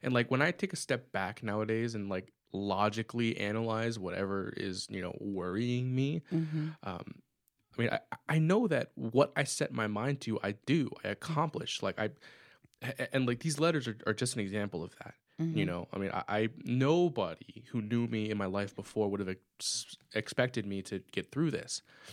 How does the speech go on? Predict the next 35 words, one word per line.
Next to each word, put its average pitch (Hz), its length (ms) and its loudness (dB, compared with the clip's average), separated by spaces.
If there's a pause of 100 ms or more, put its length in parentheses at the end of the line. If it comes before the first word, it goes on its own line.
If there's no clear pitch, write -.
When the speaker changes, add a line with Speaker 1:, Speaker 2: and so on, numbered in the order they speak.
Speaker 2:
Right. 147 260 -4 (600)
Speaker 1:
And 120 100 2
I 120 60 6
Speaker 2:
Right. 277 260 6
Speaker 1:
des-, 120 60 6
I, 117 100 6
I 123 120 6
decided, 110 720 2 (260)
"No, 135 360 4
this 127 240 0
is, 113 340 -2 (280)
<laughs> - 800 -14
I'm, - 240 0
I'm 135 80 0
gonna 123 240 0
be 139 140 2
a 104 40 0
sailor." - 420 -2 (420)
Speaker 2:
Yeah. 160 140 -2 (340)
Speaker 1:
And 110 160 4
I 95 60 4
set 104 200 -2
my 98 80 0
mind 98 280 0
to 101 120 -4
it 101 100 -6
and 95 120 -6
I 90 80 -6
did 127 300 -2
it. - 180 -8 (560)
And 98 280 -2
I, 95 140 0
I 95 40 0
remember, 98 720 -2 (160)
um, 87 360 -8